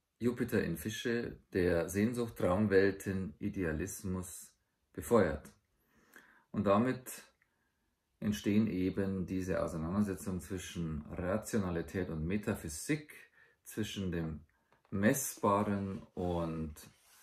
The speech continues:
nur Erahnbarem oder intuitiv Erfassbarem. Jetzt könnte in gewisser Weise die Stunde der Phantasten schlagen. Ich denke da zum Beispiel an die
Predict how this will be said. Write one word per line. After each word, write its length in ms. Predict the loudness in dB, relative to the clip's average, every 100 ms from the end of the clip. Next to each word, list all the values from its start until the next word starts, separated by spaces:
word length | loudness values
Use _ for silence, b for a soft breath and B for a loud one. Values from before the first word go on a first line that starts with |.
| b b b -20 _ 2
nur 360 | 6 6 4
Erahnbarem 1200 | 0 -2 -2 0 6 6 6 6 6 6 4 0
oder 300 | -2 -2 -2
intuitiv 640 | -4 -4 -4 -8 -6 -10 -10
Erfassbarem. 1080 | -12 -12 -10 -8 -8 -10 -16 -12 -12 -12 -18 _ B B B B B B -6
Jetzt 200 | -6 0
könnte 380 | 2 4 4 4
in 320 | 2 0 -4
gewisser 420 | -2 -2 0 2
Weise 280 | 2 2 0
die 100 | -6
Stunde 420 | -4 -2 0 0
der 140 | 0
Phantasten 800 | 0 0 0 -2 -4 -4 -10 -12
schlagen. 480 | -4 0 0 0 -6 -10 _ _ _ _ _ _ _ b b b b b b b b b b _
Ich 100 | -2
denke 300 | 4 4 6
da 100 | 4
zum 140 | 4 2
Beispiel 340 | 2 0 -4
an 140 | -4
die 340 | -2 -2 -2